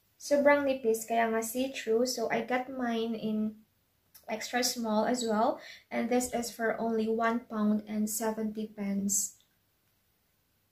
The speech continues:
Tingnan mo, guys. Guys, below two pounds,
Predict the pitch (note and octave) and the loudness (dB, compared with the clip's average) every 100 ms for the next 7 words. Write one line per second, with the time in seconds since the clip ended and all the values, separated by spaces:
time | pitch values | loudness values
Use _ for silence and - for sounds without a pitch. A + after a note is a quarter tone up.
0 | _ _ _ - A#3 A#3 A#3 A3 G#3 G3 | _ _ _ -14 -8 -4 -2 -2 -2 0
1 | G3+ G#3+ G#3+ - - G#3 G#3 G3 G3+ - | 2 0 -2 -12 -14 -8 -2 2 2 0
2 | G#3+ A#3+ B3 A#3+ A#3+ A#3 - - _ _ | -2 6 8 8 4 2 0 -4 _ _
3 | - A3+ - G3+ G#3+ B3+ B3+ - | -8 -8 -2 2 2 2 -2 -6